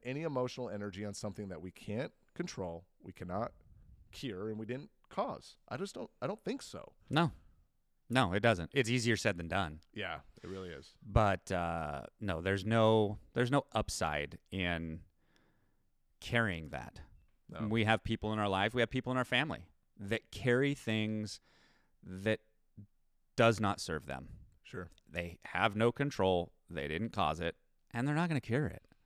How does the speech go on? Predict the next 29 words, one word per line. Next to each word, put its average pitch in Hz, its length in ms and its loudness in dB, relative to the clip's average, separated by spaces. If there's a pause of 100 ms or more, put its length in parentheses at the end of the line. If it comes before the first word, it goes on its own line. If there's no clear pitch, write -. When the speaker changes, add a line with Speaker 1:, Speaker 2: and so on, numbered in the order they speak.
(540)
Speaker 2:
And 117 200 6
yet, 101 280 6 (500)
they 110 180 0
carry 135 380 4
it - 100 0
with 123 280 0
them 85 440 -2 (720)
almost 143 440 4
like 113 160 2
a 98 60 -2
badge 98 320 4
of 85 80 -4
honor. 85 440 -2
Speaker 1:
Sure. 123 240 -6 (180)
Speaker 2:
Right? 101 280 2
Of 92 140 -2
like, 90 280 -2 (360)
"But 107 100 -2
I 104 80 -4
care 120 320 0
so 113 260 -2 (100)
deeply." - 520 -14 (300)
Speaker 1:
Right. 90 240 -10 (480)
Speaker 2:
And 127 120 -2
it's 123 140 -2
like, 131 180 6 (2500)
to 147 100 2
the 131 100 2
demise 127 520 6